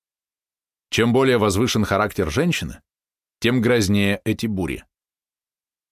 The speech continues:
Эдинбургская темница. Как в темном небе, бури приближенье. Дон Жуан. Перевод Гнедич.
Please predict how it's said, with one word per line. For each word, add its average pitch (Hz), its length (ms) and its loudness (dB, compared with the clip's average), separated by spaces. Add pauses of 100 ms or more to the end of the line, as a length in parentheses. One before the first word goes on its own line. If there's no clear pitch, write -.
(1080)
Эдинбургская 95 760 0
темница. 131 580 -2 (1600)
Как 110 200 -2
в - 60 -10
темном 113 480 2
небе, 156 360 0 (360)
бури 117 340 0
приближенье. 92 840 -2 (880)
Дон 98 320 0
Жуан. 98 360 -2 (560)
Перевод 104 460 0 (100)
Гнедич. 98 560 -4